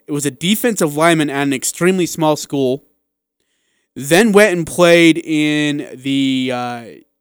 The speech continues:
U S, not U S F L, uh, went and played at,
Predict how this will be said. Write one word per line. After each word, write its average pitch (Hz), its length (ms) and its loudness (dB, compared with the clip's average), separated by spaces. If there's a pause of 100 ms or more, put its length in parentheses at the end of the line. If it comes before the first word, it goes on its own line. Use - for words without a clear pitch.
(440)
U 143 380 -6
S, - 720 -10 (160)
not 120 180 -10
U 117 120 -12
S 110 160 -14
F 113 160 -20
L, 117 240 -14 (1160)
uh, 120 460 -10
went 156 160 -8
and 156 140 -14
played 151 560 -4 (180)
at, 131 480 -6